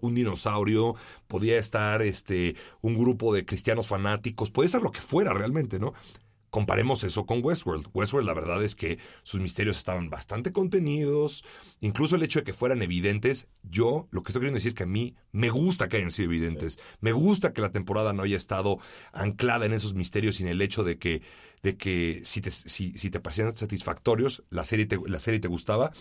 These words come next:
Speaker 1: y si no cumplían, entonces la serie te decepcionaba.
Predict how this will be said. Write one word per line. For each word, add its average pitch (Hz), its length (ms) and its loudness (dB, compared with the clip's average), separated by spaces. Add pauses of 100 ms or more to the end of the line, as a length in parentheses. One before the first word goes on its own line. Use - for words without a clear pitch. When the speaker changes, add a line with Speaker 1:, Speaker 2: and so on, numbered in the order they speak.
(360)
Speaker 1:
y 123 80 -2
si 110 160 4
no 123 160 2
cumplían, 127 580 2
entonces 104 220 -2
la 90 100 0
serie 98 220 2
te 85 100 -4
decepcionaba. 87 600 -2